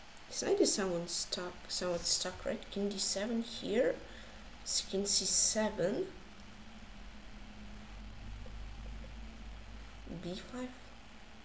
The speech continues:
No, wait, I can play king d seven, knight e seven, knight c three, king e three, king c seven, something there. I'm not sure, wait, actually, does it work?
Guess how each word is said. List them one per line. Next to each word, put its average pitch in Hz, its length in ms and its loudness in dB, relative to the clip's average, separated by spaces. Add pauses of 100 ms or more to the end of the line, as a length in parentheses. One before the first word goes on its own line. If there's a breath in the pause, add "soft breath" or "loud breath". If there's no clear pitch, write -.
(920 loud breath)
No, 202 100 6
wait, 190 420 8
I 190 60 4
can 220 220 4
play 220 640 6
king - 220 0
d 202 100 -2
seven, 196 840 2 (360)
knight 180 160 2
e 190 80 2
seven, 208 360 4
knight 196 180 0
c - 160 0
three, 202 320 2 (100)
king 190 160 -2
e 185 60 -2
three, 190 260 0
king 180 240 -6
c - 60 -2
seven, 214 460 0 (120)
something 226 380 -8
there. 254 100 -2 (320 loud breath)
I'm 269 120 10
not - 100 4
sure, 208 160 10
wait, 185 240 8
actually, 240 340 4
does 220 240 2
it 269 140 0 (160)
work? 170 600 2